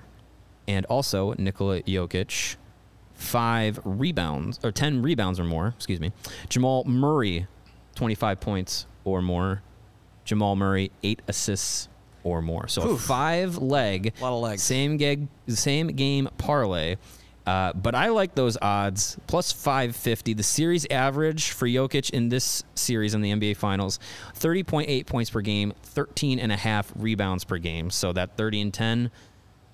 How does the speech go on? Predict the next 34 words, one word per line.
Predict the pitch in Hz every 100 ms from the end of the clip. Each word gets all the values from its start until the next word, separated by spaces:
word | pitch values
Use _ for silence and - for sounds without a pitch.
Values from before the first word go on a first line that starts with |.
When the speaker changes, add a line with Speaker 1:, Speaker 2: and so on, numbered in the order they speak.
| -
Speaker 1:
uh, | 117
the | 139 127
points | - 190 202 -
you |
might | 165 165 165 -
sweat, | - - 160 139 143
sweat | - 156
it | 139
out | 127 117
a |
little | 110 107
bit, | 101 104 104
but | 101 92 - - -
you | -
should | 113
definitely | 110 117 127 113
feel | 117
pretty | 98 - 175 123
good | 110
about | 101 95
those | 95 92
averages. | 90 90 92 95 95
Jamal | 120 139 165
Murray | 147 151 120 104 101 - - - - - -
averaging | 120 120 120 113 117
in | 110 110
this | 113
series | - 110 107 101 -
twenty-three | - 135 139 127 123
point | - 98 92
three | 120 117
points | 110 101 -
per | 95
game, | 98 92